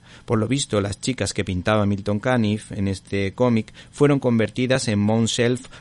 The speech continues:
por los militares de aviación en bombarderos y cazas. El cómic en cuestión fue la aportación de este genio de los lápices, pues por su enfermedad, flebitis, no pudo alistarse como él quería. Y además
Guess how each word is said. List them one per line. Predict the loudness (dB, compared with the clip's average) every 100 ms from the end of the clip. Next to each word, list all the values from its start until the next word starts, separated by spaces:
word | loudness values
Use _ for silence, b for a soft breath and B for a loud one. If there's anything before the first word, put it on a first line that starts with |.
| 0
por | 2
los | 2
militares | 0 0 0 0 0
de |
aviación | 0 0 -2 0 0 2
en | 2
bombarderos | 2 0 -2 0 0 -2
y |
cazas. | -8 -10 -12 -18 -18 B B -8
El | 0
cómic | 2 2 0
en | -4
cuestión | -4 -6 -2 0 0 -2
fue | 0 0
la | 0
aportación | -2 -4 -4 -4 -2 -2 0
de | -2 -2
este | -4 -4 -4 -4 -4
genio | -4 -2 0 0
de | 0
los | -2
lápices, | -2 -2 -4 -4 -2 -2 -4 B B B -4
pues | 2 2 2
por | 0 2
su | -2
enfermedad, | -2 -4 -2 2 2 0 -6 -10
flebitis, | -4 -2 -2 -2 -2 -4 -6 -14 B B B B
no | 4 4 6
pudo | 4 6 2 -2 -2
alistarse | 0 0 0 0 2 0 -2
como | 0 0
él | -2
quería. | -2 -2 -4 -12 -20 -20 B B B B B B B -2
Y | 0
además | 0 2 2 0 -6